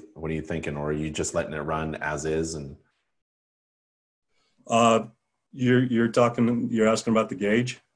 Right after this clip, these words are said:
Speaker 1: Yeah, you're, you're waiting for it to, when it goes down in pressure, that means the, the water is being drawn out of that big blue tank.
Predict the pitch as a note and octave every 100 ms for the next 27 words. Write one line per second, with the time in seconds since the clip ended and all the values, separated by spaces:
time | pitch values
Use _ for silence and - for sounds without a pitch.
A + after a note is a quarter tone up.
0 | _ - F#2 G#2 F2 C#2 C#2 D#2+ E2+ -
1 | F2 F2+ F2+ E2 - F2 - E2+ D#2+ F2+
2 | F2+ E2+ F2+ D2+ F2+ E2+ E2 D#2+ E2 -
3 | _ _ E2 D#2+ F#2+ F2 D#2+ D#2 E2 E2
4 | D#2+ - D2+ D2 - _ _ _ _ _
5 | D#2+ E2+ E2+ E2 D2+ E2+ D#2+ D2+ D#2+ E2
6 | D#2 D#2+ E2 D#2+ D#2 - E2 D2 E2+ E2+
7 | D#2+ E2+ C#2 -